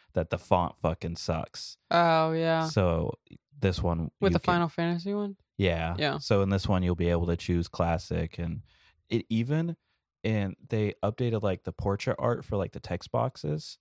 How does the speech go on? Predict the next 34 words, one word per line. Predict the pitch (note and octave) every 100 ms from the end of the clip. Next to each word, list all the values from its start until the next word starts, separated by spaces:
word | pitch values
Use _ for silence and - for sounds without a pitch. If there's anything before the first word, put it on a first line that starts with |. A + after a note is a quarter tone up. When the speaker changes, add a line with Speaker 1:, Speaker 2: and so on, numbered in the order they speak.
| _
Speaker 2:
Mm. | F3+ F3 D#3+ C#3+
Speaker 1:
but | G#2+
you | A2
can | G#2 F#2+
choose | - A2+ G#2+ G2
the | E2
old | E2 F#2+ -
portrait | - - - -
art | - -
too. | - - - - - _ _ E3
Speaker 2:
Mm. | D#3+ D3 - _ -
Speaker 1:
So | A#2+
this | A#2+ -
one | C#3+
has | C#3 A#2
a |
lot | G#2+ F#2+ F2+
of, | F2+
like, | E2+ E2+ - - _ _ _ _ _
customized | - F2 - E2+ D#2 D#2 D#2+ E2+ -
to | G2 F#2 F#2 - - _ _ _
mix | F#2 G2 -
new | G#2+ G#2
graphics | G2 F2 - E2 -
with | E2
the | D#2+
old | F#2 F2
graphics, | E2+ E2 - D#2+ - -
and | E2 E2 - - - _ _ _ _
I'm | F#2
pretty | G2 A2 E2+
stoked. | - - - - - - _ -
Speaker 2:
Cool. | G#3 G#3+ B3 A#3+ G#3 G3 G3 -
Speaker 1:
Yep. | F2 E2